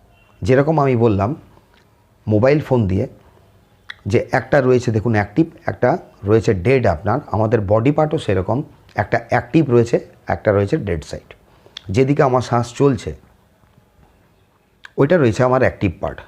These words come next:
আর যেদিকে আমার শ্বাস চলেনি, সেটা কিন্তু ডেড পার্ট।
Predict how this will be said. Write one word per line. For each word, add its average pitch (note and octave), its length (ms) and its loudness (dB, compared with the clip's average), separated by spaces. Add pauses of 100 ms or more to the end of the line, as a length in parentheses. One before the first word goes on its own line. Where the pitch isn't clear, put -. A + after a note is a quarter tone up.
আর F#2 100 -2
যেদিকে A#2+ 400 0
আমার B2+ 160 2
শ্বাস - 360 -4
চলেনি, G#2 540 -2 (800)
সেটা C3 280 0
কিন্তু G#2 280 -2
ডেড G2 340 -2
পার্ট। - 240 -16